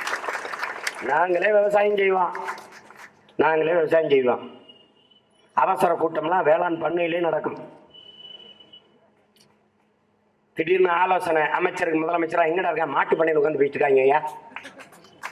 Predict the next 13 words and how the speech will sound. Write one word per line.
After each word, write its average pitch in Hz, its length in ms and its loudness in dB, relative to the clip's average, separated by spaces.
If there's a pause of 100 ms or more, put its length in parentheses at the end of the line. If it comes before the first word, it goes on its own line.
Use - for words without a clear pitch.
நடக்கும். - 600 0 (1040)
நானே 143 440 2
பால் 147 280 2
கறப்பேன், 123 480 0
என் 120 180 0
பிள்ளைகளுக்கு 135 460 0
பால் 135 280 -2
கொடுப்பேன், 120 440 0
முட்டை 123 380 -2
கொடுப்பேன், 110 480 -2 (260)
சோறு 170 460 0
நானே 139 260 2
போட்டுருவேன். 110 640 0